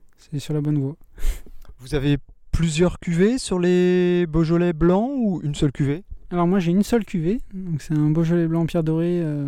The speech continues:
Speaker 1: on l'appelle Perle du Château. Voilà, en référence au, nous, le cépage, euh, chardonnay, on dit en,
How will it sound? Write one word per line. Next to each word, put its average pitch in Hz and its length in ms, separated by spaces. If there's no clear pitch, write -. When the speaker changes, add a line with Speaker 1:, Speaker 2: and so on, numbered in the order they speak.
Speaker 1:
on 147 60
l'appelle 147 280
Perle 185 220
du 170 100
Château. 160 360
Voilà, 143 220
en 143 180
référence 160 600
au, 151 340
nous, 156 280
le 147 180
cépage, 156 460
euh, 156 160
chardonnay, 170 560
on 160 120
dit 156 260
en, 143 340